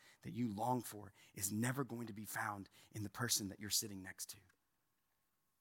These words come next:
If you're married, the love that you long for is never going to be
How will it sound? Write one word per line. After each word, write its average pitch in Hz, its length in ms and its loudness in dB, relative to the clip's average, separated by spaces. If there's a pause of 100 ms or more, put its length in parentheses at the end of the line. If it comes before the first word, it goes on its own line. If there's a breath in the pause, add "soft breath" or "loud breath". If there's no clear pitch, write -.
(600)
If - 120 0
you're 135 100 12
married, 123 400 8
the 107 60 -6
love 120 320 2
that 127 120 -6
you 127 120 -2
long 113 200 -2
for 101 160 -10
is 92 100 -8
never 123 280 4
going 127 220 0
to 120 60 -2
be 107 160 -6